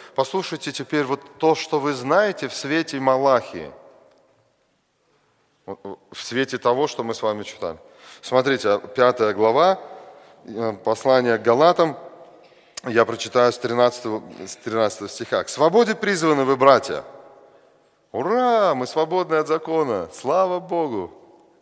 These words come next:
Аллилуйя! Только бы эта свобода не, ваша не была поводом к вождению плоти. Интересно. Смотрите, как бы в этой свободе вы чересчур плотью своей не увлеклись.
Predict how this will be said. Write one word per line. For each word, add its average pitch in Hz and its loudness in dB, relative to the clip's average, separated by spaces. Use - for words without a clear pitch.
Аллилуйя! 127 -2
Только 147 4
бы 151 6
эта 160 6
свобода 160 4
не, 127 -2
ваша 113 2
не 123 -6
была 131 6
поводом 135 2
к - -10
вождению 123 2
плоти. 165 0
Интересно. 95 -8
Смотрите, 147 0
как 147 2
бы 151 2
в 147 2
этой 156 2
свободе 160 2
вы 139 -4
чересчур 156 -4
плотью 180 0
своей 117 -4
не 110 -8
увлеклись. 104 -14